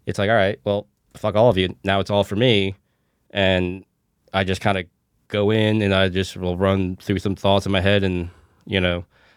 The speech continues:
today, the girl was, like I said, she was really awesome, gorgeous.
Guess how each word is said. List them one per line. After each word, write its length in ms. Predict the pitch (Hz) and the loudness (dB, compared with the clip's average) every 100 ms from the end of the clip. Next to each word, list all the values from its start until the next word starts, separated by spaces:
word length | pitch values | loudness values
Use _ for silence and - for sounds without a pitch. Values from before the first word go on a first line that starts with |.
| _ _ | _ _
today, 640 | 107 107 107 107 110 110 - _ | -4 0 2 2 -2 -6 -10 _
the 80 | 101 | -4
girl 280 | 113 110 104 | 0 2 2
was, 160 | 104 | 0
like 120 | 98 | -2
I 20 | 92 | 0
said, 240 | 107 90 | -2 -2
she 80 | 98 | -4
was 120 | 82 | -4
really 220 | 98 104 | 0 2
awesome, 440 | 98 104 - 110 101 _ _ _ | 2 0 -2 -8 -12 _ _ _
gorgeous. 560 | - 104 101 113 120 | -4 -2 0 -2 -4